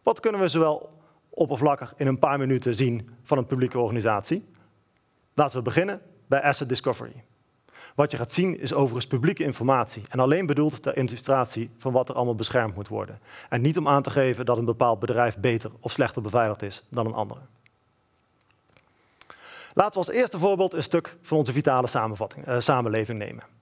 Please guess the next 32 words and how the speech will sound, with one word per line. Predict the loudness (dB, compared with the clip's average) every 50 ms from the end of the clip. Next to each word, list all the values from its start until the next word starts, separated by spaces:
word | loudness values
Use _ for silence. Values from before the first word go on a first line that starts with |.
| _ _ -20 -20 -20 -8 -2
De | 0
netbeheerder | 2 2 2 2 2 2 2 2 2
Alliander. | 2 2 2 0 -2 -6 -10 -14 -18 -20 _ _ _ _ _ -20 -20 -20 -20 -8 _
Hoe | 0 0 2
breng | 4 2 2 2
je | 4 4
nou | 4 4 4
het | 2 2 2
aanvalsoppervlak | 2 2 2 2 0 -2 0 0 0 0 2 2 2 2 2 0 -6 -8
in | -4 0
kaart | 2 2 2 2 0
van | -4 -6 -4
een | -2 2
dergelijke | 2 4 4 2 2 0 -2 -2 -2
organisatie? | -2 -2 -4 -6 -10 -10 -10 -14 -16 -16 -20 -20 -20 -20 _ _ _ _ _ _ _ _ _ _ _ -20 -20 -14 -10
Natuurlijk | -8 -4 0 2 2 4 4 2 0 -4 -6 -10
kun | -8 -6
je | -4
zoals | -4 -2 0
bij | 2 2 2
een | 2
klassieke | -2 -4 -4 -2 -2 -2 -2 -2
internetpentest | -4 -2 -2 0 0 0 0 0 -2 -2 -2 -2 -4 -4 -4 -6 -10 _ _
alle | 0 2 2 2 2 -2
I | -4 -2
P-adressen | 0 0 0 2 2 2 2 0 0 -2 -4 -6
op | -6 -2
naam | 0 2 2 2 2
van | 0 -2
Alliander | -2 0 0 2 2 0 0 -2
gaan | -4 -6 -8
scannen. | -10 -10 -12 -14 -14 -20